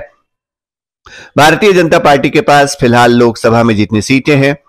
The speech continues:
उसमें से अगर चालीस सीटों पर हार दिलवा दी गई तो नरेंद्र मोदी का मिशन खत्म हो जाएगा। नरेंद्र मोदी साल दो हज़ार चौबीस में देश की सत्ता से बेदखल हो जाएंगे।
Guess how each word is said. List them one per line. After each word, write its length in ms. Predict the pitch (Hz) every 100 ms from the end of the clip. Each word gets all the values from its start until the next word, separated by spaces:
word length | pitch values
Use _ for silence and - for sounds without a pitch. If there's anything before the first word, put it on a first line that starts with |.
| _ -
उसमें 320 | 131 143 143
से 180 | 139 127
अगर 300 | 120 127 131
चालीस 600 | - - 135 147 175 -
सीटों 340 | - 117 113 104
पर 320 | 120 117 120 - - - -
हार 440 | - 147 156 160
दिलवा 420 | 131 113 120 135 143
दी 160 | 117
गई 300 | 104 110 131 - - _ _ -
तो 100 | 143
नरेंद्र 500 | 131 123 139 170 147
मोदी 320 | 117 113 120
का 540 | 110 110 113 131 - _ _ -
मिशन 440 | 123 147 135 117 127
खत्म 320 | 156 120 113
हो 140 | 117
जाएगा। 400 | 113 120 120 139 139 - _ _ _ _
नरेंद्र 420 | 131 151 196 196
मोदी 380 | 175 147 147 156
साल 380 | 147 - 131 123
दो 120 | 117
हज़ार 680 | 113 117 113 120 117 120 123
चौबीस 680 | 117 - 131 127 131 165 -
में 220 | 120 113 143 - - _ _ -
देश 360 | 123 180 175
की 140 | - 139
सत्ता 400 | - 127 - 135
से 280 | - 110 117
बेदखल 400 | 131 127 123 113
हो 120 | 117
जाएंगे। 440 | 120 123 123 139